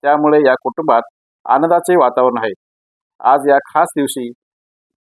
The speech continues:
सगळे सोयरे, आप्तेष्ट, मित्रमंडळी यांनी चिरंजीव अर्णव यांच्यावर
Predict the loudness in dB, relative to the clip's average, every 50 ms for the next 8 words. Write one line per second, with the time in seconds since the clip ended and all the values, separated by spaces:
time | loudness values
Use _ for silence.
0 | _ _ _ _ _ _ _ _ _ _ _ _ _ _ _ _ _ _ _ _
1 | _ -4 -2 0 2 2 2 2 4 4 4 4 4 4 2 0 -2 -4 -4 -2
2 | 0 0 0 0 -2 -4 -4 -4 -2 -2 -4 -4 0 0 0 0 2 2 2 4
3 | 4 2 2 0 -2 -8 _ _ _ _ _ _ _ _ _ _ _ _ _ _
4 | _ _ _ _ -4 -2 -2 0 0 2 2 2 2 2 0 0 0 0 0 2
5 | 2 2 2 0 -2 _ -6 -4 -4 -2 0 0 2 2 2 2 0